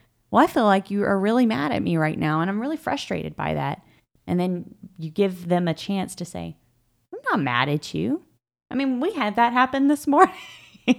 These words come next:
We were really tired and we got up this morning and I don't know if it was, oh yeah, we have an espresso machine. We're really bougie, you guys. Um, we really like, uh,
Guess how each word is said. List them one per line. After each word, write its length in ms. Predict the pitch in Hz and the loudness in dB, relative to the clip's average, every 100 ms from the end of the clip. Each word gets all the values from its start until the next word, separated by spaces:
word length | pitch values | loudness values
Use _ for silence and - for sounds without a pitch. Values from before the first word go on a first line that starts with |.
| - 247 320 - - - - | 2 0 -2 -16 -18 -20 -10
We 140 | - | 2
were 140 | 240 214 | 4 4
really 260 | 247 240 | 2 -2
tired 420 | 214 214 208 196 | 0 2 4 2
and 100 | 190 | -2
we 100 | 190 | -4
got 240 | 185 180 196 | -2 -2 -2
up 160 | 202 | -6
this 180 | 202 - | -10 -12
morning 340 | 180 175 175 160 | -10 -8 -6 -8
and 220 | 151 147 _ _ _ _ _ _ _ - _ _ _ _ - | -10 -12 _ _ _ _ _ _ _ -20 _ _ _ _ -10
I 40 | |
don't 180 | 294 214 | -4 -2
know 160 | 190 | -2
if 160 | 185 185 | -4 -8
it 120 | 196 | -10
was, 440 | 160 151 - - _ _ _ _ - | -8 -8 -10 -18 _ _ _ _ -2
oh 60 | 226 | 0
yeah, 140 | 190 | 2
we 120 | 170 | 2
have 140 | 202 196 | 0 0
an 120 | 156 | -2
espresso 440 | - 156 151 156 | -2 -4 -2 -4
machine. 380 | 147 - 143 143 | -4 -6 -8 -6
We're 80 | 143 | -6
really 260 | 180 175 | -6 -6
bougie, 380 | 131 135 135 139 | -4 -4 -4 -6
you 180 | 139 147 | -10 -12
guys. 500 | - - 165 165 - _ - _ _ | -14 -12 -12 -14 -18 _ -20 _ _
Um, 340 | 170 165 160 156 | -10 -8 -8 -10
we 80 | 160 | -10
really 320 | 165 160 147 | -10 -8 -8
like, 460 | 147 143 147 - | -8 -8 -10 -12
uh, 380 | 143 147 135 139 | -12 -10 -10 -12